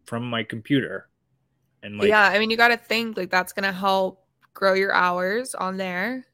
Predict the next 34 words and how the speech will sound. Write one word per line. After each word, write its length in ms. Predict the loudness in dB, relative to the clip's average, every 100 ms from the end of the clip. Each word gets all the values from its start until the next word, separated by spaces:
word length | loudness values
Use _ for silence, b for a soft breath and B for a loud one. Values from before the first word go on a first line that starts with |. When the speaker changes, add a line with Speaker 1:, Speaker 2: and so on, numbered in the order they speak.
| _
Speaker 2:
so 160 | -8
that 120 | -4 -4
you 60 |
can 100 | -6
get 180 | -6 -6
closer 360 | -2 -4 -4 -10
to 160 | -10
affiliate, 600 | -14 -8 -6 -6 -4 -6 -8 _ _ _ _ _ _ _ _
which 480 | -2 -2 -2 -6 -6
then 300 | 2 4 4
if 140 | 2 -2
you're 140 | -2
doing 260 | -2 -4 -4
the 60 |
podcast 580 | -4 -4 -4 -4 -6 -6
on 160 | -8 -4
there, 680 | 2 4 6 4 2 -4 -12 _ _ _ _ _ _ _ _
you 120 | -8
can 120 | -6
make 220 | -4 -6 -4
money 320 | -2 0 -2
from 200 | -4 -8
doing 180 | -8 -8
the 80 |
podcast 760 | -8 -4 -4 -2 -4 -4 -8 -12
through 160 | -10 -4
there 480 | -2 0 0 -2 -2
and 200 | -6 -6
through 140 | -8
YouTube 420 | -6 -8 -6 -8
when 100 | -8
you 80 | -14
post 420 | -8 -6 -6 -6
it. 300 | -4 -4 -6